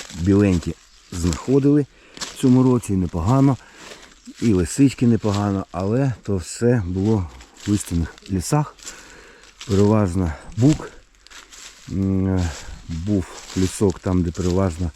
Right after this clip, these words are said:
дуби, там теж знаходили і лисичку, і біли. А тут нема. Так що зараз пройдемо далі, тут ліс змінюється, тут більше буде, ух ти, листяний ліс.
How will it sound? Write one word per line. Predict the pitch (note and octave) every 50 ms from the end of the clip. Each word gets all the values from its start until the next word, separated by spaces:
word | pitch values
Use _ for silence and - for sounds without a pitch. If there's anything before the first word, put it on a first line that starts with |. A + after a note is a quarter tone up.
| - - - - - - - - - - - _ _ -
дуби, | F#2+ F#2 A2+ F#2+ F2 B2 D3+ E3 E3
там | - - G#2+ A2 F#2+
теж | - - D#2+ D#2+ C2+ - - -
знаходили | D#2+ D2+ D#2+ - - D2+ D2 C#2+ D2+ D2+ -
і | - A#2
лисичку, | C3 C#3 B2 - - B2+ - - - B2 A2+ - _ _ _ _ _ _ _ _ _ _ -
і | F#2 F#2+
біли. | G2 F#2+ F#2 D#2+ D2+ B1+ B1+ A#1+ - - _ _ _ - _ _ - - - - - - - - - - - - - - - - - - - - - -
А | - F2
тут | - - C3 C3+ C3 - - - - - - -
нема. | G2+ G#2 G2 F2+ D#2 C#2 - _ _ _ _ _ _ _ _ _ _ _ _ _ _ _ _
Так | - - F2+ F2
що | - - G2 - - - - - - - -
зараз | D#2 E2 G2 G2+ F2+ E2+
пройдемо | - - F#2 G2 G2 F2+ E2+ E2+ F#2 - - -
далі, | F#2 B2+ B2 A#2+ G#2 F#2 E2 -
тут | - F2 D2+ - -
ліс | F2 G2+ F#2 - - - - - - -
змінюється, | - E2+ E2+ G#2 A#2+ B2 A2+ G2 F2+ D#2+ - - C#2+ - -
тут | - C#3 D3 - - - D#2+ - - -
більше | - E2 E2 G2 A#2 A2+ - - G#2
буде, | E2 D2+ G2+ G2 G#2 - - - - - - - -
ух | - C#3+ - -
ти, | - G2+ - - - - - - - - - - - - - - - - - - - -
листяний | - G#2 A2+ A2 - - - F#2 F#2 F2+
ліс. | F#2 F2+ F2 D#2 - -